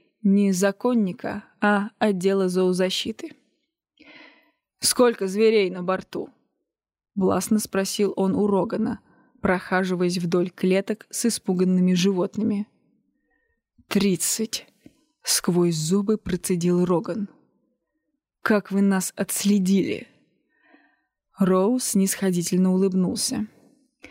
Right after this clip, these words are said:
«Ваш заказчик был под колпаком у внешней разведки,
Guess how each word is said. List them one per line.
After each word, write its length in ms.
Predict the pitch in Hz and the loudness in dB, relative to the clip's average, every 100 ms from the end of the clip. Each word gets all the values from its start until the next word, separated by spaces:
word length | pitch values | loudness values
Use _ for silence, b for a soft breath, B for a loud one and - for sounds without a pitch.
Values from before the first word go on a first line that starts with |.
| B B B | B B B
«Ваш 300 | 277 285 277 | 2 4 2
заказчик 800 | 214 226 233 240 240 - 196 180 - 190 | 2 0 0 0 0 0 -2 -4 -4 -8
был 440 | 202 196 285 240 | -4 0 2 2
под 280 | - 202 - | 0 -6 -2
колпаком 720 | - 185 190 180 - 220 196 | 0 0 0 -2 0 0 0
у 120 | 175 185 | -2 0
внешней 540 | 190 190 180 190 185 | 2 2 2 0 0
разведки, 720 | 185 185 196 - - - 214 | 0 0 0 -2 -6 -10 -10